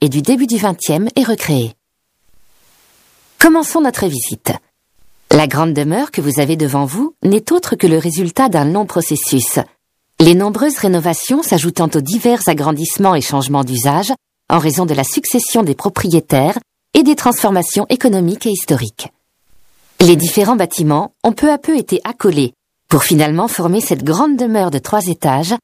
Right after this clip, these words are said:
comportant plus de trois cent quatorze mètres carrés, répartis entre le logement principal, l'étable et la grange. Savez-vous pourquoi on l'appelle Casa Garcia ?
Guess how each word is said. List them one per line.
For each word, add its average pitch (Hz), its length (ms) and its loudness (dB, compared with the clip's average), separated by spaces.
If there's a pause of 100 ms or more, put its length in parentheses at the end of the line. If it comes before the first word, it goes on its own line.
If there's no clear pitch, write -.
(320)
comportant 262 460 2
plus 247 180 0
de 160 80 2
trois - 220 -2
cent 285 180 0
quatorze 175 360 0
mètres 196 260 -2
carrés, 143 420 0 (300)
répartis 175 640 2
entre 127 240 0
le 127 80 2
logement 247 380 0
principal, 208 680 -2 (400)
l'étable 208 640 2 (220)
et 285 60 6
la 262 100 2
grange. 127 400 -4 (1600)
Savez-vous 226 440 2
pourquoi 233 500 0 (100)
on 165 100 0
l'appelle 165 460 -4 (200)
Casa 214 300 0
Garcia ? 120 540 -2